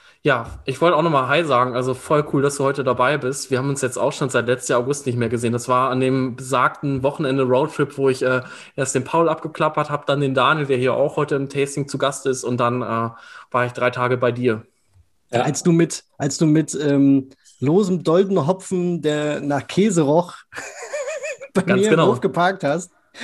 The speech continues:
Speaker 3: Und ich hab die Tür aufgemacht und bin fast umgefallen, <laughs> wie du
Speaker 1: Wer
Speaker 3: über
Speaker 1: weiß,
Speaker 3: fünf
Speaker 1: äh,
Speaker 3: Stunden in diesem Auto saßt. <laughs>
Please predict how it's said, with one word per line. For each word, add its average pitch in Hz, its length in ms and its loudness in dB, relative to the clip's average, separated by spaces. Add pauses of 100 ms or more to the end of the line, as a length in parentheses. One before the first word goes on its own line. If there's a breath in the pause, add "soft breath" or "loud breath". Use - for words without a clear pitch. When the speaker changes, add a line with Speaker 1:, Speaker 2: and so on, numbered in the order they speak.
(160 loud breath)
Speaker 3:
Und 160 120 -2
ich 160 100 0
hab 175 80 0
die - 140 -8
Tür 202 200 2
aufgemacht 185 520 0
und 151 80 -4
bin 175 140 0
fast 180 200 0
umgefallen, 185 520 -2
<laughs> - 40 -18
wie 240 220 4
du 208 140 0
Speaker 1:
Wer 151 100 6
Speaker 3:
über 160 100 4
Speaker 1:
weiß, 196 240 4
Speaker 3:
fünf - 40 -4
Speaker 1:
äh, - 100 -2
Speaker 3:
Stunden 233 280 4
in 190 120 4
diesem 190 240 0
Auto 214 280 0
saßt. - 760 -6
<laughs> - 40 -12